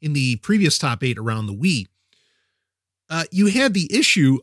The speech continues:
of, yes, you could put in an S D card, but there are real limitations on hard drive space, or on onboard storage, I should say, um, with the Wii, to where you could buy, I don't know, however many WiiWare games,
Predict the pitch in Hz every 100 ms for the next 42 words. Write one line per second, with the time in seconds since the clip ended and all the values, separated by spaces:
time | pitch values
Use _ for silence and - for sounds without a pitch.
0 | - 151 147 139 - 156 214 - 190 165
1 | 202 170 156 156 143 143 226 240 139 117
2 | 117 - 156 233 240 151 127 151 226 175
3 | 151 147 123 147 151 - 90 95 - -
4 | 123 117 110 - 185 151 90 - - -
5 | - - _ _ _ _ _ - 135 117
6 | 117 117 139 151 131 107 - 147 113 101
7 | 90 - 98 - 82 - _ _ _ _
8 | _ 135 120 117 143 - - 127 160 208
9 | 90 - 170 165 170 165 135 254 - 151
10 | 107 127 214 127 85 113 - _ _ _
11 | _ _ _ _ _ 139 151 87 - 135
12 | 190 202 139 143 135 107 156 143 131 101
13 | 117 143 113 104